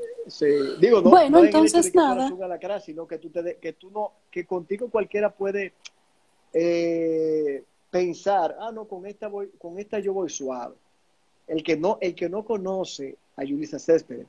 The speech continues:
Speaker 1: puede ser que cuando, ah, no, eh, con, generalmente cuando una, cuando una persona del interior va a la ciudad capital,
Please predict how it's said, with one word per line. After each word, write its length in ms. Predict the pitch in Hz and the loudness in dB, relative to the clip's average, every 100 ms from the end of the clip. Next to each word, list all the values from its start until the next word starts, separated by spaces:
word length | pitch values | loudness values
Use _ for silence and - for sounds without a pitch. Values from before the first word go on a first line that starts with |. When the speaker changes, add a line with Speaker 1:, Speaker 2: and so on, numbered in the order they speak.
| _ | _
Speaker 1:
puede 240 | 165 175 180 | 2 2 0
ser 160 | 190 | -2
que 120 | 190 - | -4 -2
cuando, 360 | 170 165 156 - _ _ _ | -2 -2 -4 -6 _ _ _
ah, 120 | - 240 | -4 -2
no, 160 | 277 | -2
eh, 300 | 240 190 185 _ _ - | -6 -10 -14 _ _ -12
con, 140 | 208 | -10
generalmente 420 | 220 233 285 285 269 | -6 -6 -8 -8 -10
cuando 200 | 214 226 | -8 -8
una, 240 | 247 - - | -10 -10 -6
cuando 300 | 190 190 190 | -6 -6 -8
una 220 | 240 262 | -8 -10
persona 480 | 226 - 214 208 202 _ _ _ | -12 -12 -8 -8 -10 _ _ _
del 280 | 156 170 170 | -14 -10 -10
interior 440 | 160 160 170 165 135 | -6 -2 0 -2 -4
va 220 | 170 190 | -4 -2
a 40 | 170 | -2
la 120 | 151 | -4
ciudad 220 | 151 147 | -8 -10
capital, 500 | 147 - 135 - 127 | -10 -14 -14 -14 -14